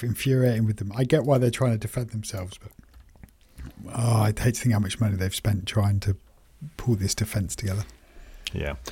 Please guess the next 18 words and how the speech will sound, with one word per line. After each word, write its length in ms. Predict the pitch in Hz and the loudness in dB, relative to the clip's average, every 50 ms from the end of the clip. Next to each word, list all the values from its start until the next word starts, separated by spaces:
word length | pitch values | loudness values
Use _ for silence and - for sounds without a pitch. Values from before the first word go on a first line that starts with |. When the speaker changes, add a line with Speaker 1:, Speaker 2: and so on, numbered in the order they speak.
| - - - - | -16 -16 -6 0
Speaker 2:
So 160 | - - 120 | 2 4 4
two 200 | - - 160 147 | 8 10 10 12
linked 200 | 127 113 101 - | 12 10 8 4
stories, 300 | - - 98 98 98 - | 2 0 0 0 -2 0
the 80 | - | 2
one 140 | 107 120 110 | 2 2 2
from 140 | - - 110 | 4 4 2
the 60 | 101 | 4
Register 460 | 95 98 92 90 - - - 104 95 | 4 2 0 0 -4 -4 -2 -2 -2
and 180 | 90 - 98 98 101 | -2 -2 -2 -2 0
another 200 | 101 110 107 110 | 2 2 2 4
one 160 | 104 107 101 | 4 2 2
from 180 | - - 113 107 | 2 2 2 2
Michael 260 | 104 104 - - 104 | 2 0 -2 -4 -4
Tsai, 360 | - - - 110 101 104 107 | 0 4 4 6 6 6 4
just 200 | 101 - - - | 2 0 -4 -2
going 240 | - - 101 98 98 | 0 0 2 2 0
through 360 | 95 - - 98 90 92 87 | -2 -2 -4 -4 -4 -4 -6